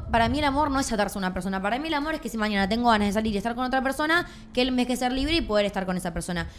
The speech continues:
Yo entiendo su punto, no es que no, no lo comparto porque yo soy re posesiva y me han tocado parejas posesivas también, si lo quieren llamar así,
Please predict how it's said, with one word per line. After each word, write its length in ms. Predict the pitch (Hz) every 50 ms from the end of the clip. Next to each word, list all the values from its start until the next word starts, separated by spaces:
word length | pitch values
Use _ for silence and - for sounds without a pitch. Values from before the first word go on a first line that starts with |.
| - -
Yo 140 | - - 427 415
entiendo 300 | 370 - 370 415 359 311
su 120 | - 262
punto, 240 | 233 254 240 220 233
no 80 | 240 302
es 60 | -
que 100 | 285 247
no, 80 | 240 233
no 100 | 254 294
lo 120 | 330 -
comparto 520 | - 226 220 214 233 254 269 285 269 311 269
porque 120 | 247 208 185
yo 120 | 247 247
soy 100 | 247 254
re 140 | 220 240 233
posesiva 580 | 247 240 202 208 240 247 254 269 294 285 262 - -
y 100 | 202 190
me 100 | 202 208
han 100 | 226 214
tocado 280 | 226 220 220 220 220 190
parejas 280 | 202 208 208 247 226
posesivas 420 | - 202 175 180 170 214 220 208 -
también, 540 | 202 196 220 247 247 240 233 247 277 254 - - - - -
si 160 | - - 175
lo 100 | 160 160
quieren 180 | 165 190 190 180
llamar 200 | 185 190 - 190
así, 360 | 196 - 220 220 220 233 226